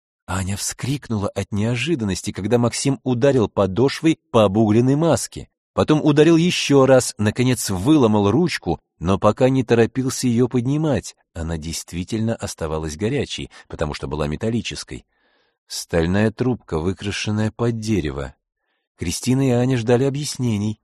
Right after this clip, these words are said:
Максим молчал, глаза наливались горячим туманом. Сердце опять колотилось, но воодушевления не было, только немая сосредоточенность.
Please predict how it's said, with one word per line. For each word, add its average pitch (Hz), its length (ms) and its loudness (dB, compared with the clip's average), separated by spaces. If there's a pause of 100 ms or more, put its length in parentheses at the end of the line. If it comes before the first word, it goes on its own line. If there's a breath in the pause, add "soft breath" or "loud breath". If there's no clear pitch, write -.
(380)
Максим 85 520 -4
молчал, 104 600 -2
глаза 95 380 0
наливались 107 420 2
горячим 107 460 0
туманом. 117 560 -2 (240)
Сердце 110 500 0
опять 123 480 0
колотилось, 131 720 0
но 120 180 4
воодушевления 117 920 2
не 110 260 0
было, 104 320 -2 (240 loud breath)
только 87 340 -4
немая 92 640 -2
сосредоточенность. 104 1400 -6